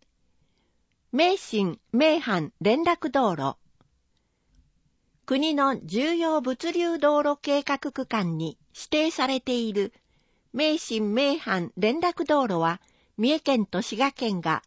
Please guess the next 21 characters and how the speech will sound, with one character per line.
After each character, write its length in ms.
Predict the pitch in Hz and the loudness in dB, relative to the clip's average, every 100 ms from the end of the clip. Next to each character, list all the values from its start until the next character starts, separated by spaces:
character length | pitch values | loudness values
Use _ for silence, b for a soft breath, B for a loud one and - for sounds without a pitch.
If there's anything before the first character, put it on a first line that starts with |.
| _ | _
事 140 | 170 | -6
業 240 | 165 294 349 | 0 0 0
化 120 | 330 | -2
に 120 | 320 | -2
向 120 | 294 269 | -2 -2
け 160 | 262 | -2
て 220 | 247 240 b b b | 0 -2 b b b
最 260 | - 226 339 | 0 2 2
適 260 | 359 349 | -2 -2
な 140 | 330 320 | 0 2
ル 120 | 311 | 0
ー 60 | 349 | 0
ト 120 | 349 | 0
帯 320 | 339 311 294 | 0 0 0
を 80 | 294 | -2
選 260 | 285 269 | 0 -2
定 280 | 311 302 302 | 0 0 0
す 140 | - 254 | -2 -6
る 120 | 254 | -2
た 160 | 233 | 0
め、 240 | 214 185 | 0 -2